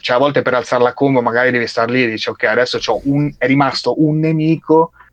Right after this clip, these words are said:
io questo nemico magari lo sposta-, eh, spostavo il mio party in modo che poi accumulavo tutti i turni, perché ovviamente, cioè, sposti, per esempio, hai, sotto vedi nella,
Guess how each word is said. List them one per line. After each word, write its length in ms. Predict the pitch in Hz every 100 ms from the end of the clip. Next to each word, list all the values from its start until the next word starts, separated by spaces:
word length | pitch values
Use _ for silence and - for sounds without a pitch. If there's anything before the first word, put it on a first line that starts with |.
| _ -
io 340 | 135 131 113
questo 360 | - 123 - 127
nemico 400 | 131 131 117 113
magari 380 | 117 123 117
lo 120 | 113 110
sposta-, 680 | - 117 110 - - 113
eh, 120 | 113 98
spostavo 520 | - - 117 139 127
il 40 | 123
mio 120 | 127
party 300 | 127 131 135
in 60 | 117
modo 240 | 117 113
che 220 | - 110
poi 360 | - 127 120 95
accumulavo 680 | - 101 - 120 117 113 113
tutti 300 | 113 120 -
i 60 | 131
turni, 540 | 127 120 117 123 139 143 _ _
perché 180 | - 110
ovviamente, 380 | 113 123 120 110
cioè, 300 | - 107 101
sposti, 600 | - - 117 - 104 101 - _ _ _ _ -
per 100 | 104
esempio, 580 | 107 101 95 98 95 - _ _ _ _ _
hai, 880 | 120 107 101 98 98 98 95 92 -
sotto 400 | - 131 123 123
vedi 480 | 117 113 110 110 110
nella, 240 | 110 110